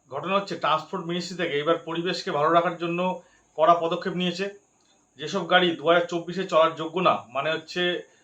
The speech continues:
প্রচণ্ড পরিমাণে পলিউশন ক্রিয়েট করছে, দূষণ সৃষ্টিকারী যেসব গাড়ি, সেসব গাড়িকে কিন্তু টার্গেট করে ফেলেছে। এরম ধরনের ন লক্ষ গাড়িকে টার্গেট করা হয়েছে, যেসব গাড়ি একদমই চলার মতো যোগ্যতা নেই।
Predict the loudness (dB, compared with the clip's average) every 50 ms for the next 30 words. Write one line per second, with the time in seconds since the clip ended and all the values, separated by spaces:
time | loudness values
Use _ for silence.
0 | _ _ _ -8 -4 -4 -2 -2 0 0 0 0 2 2 0 0 -2 -2 -2 -2
1 | -2 -2 -2 -4 -4 -4 -4 -4 -2 -4 -4 -2 -6 -6 -6 -8 -8 -4 -2 -2
2 | -2 -2 -2 -6 -10 -14 -14 -12 -12 -10 -10 -6 -2 0 0 0 0 -2 -4 -6
3 | 0 2 2 2 2 -2 -8 -12 _ _ _ _ _ _ _ _ _ _ _ _
4 | -8 -6 -4 -2 -2 0 4 4 4 4 2 0 -2 -4 -6 -6 -6 -6 -6 -8
5 | -8 -8 -8 -10 -14 _ _ _ _ _ _ _ _ 0 2 2 2 -2 -2 -2
6 | -2 -2 0 0 -2 -2 0 -2 -2 -2 -2 -6 -12 -18 _ -20 _ _ _ _
7 | _ _ _ _ _ _ _ _ _ 0 2 4 6 6 6 8 6 6 4 6
8 | 8 8 10 10 10 8 6 2 2 6 8 8 8 6 2 0 -2 0 2 4
9 | 4 4 2 0 0 0 2 4 6 6 4 4 2 -2 -4 -4 -4 -6 -8 -8
10 | -2 2 2 4 4 4 2 0 -4 -6 -10 -10 -10 -10 -10 -6 -6 -4 -4 -2
11 | 0 4 6 6 8 6 6 4 0 -2 -4 -6 -6 -6 -6 -4 -6 -2 -2 -2
12 | -2 0 0 -2 -2 -2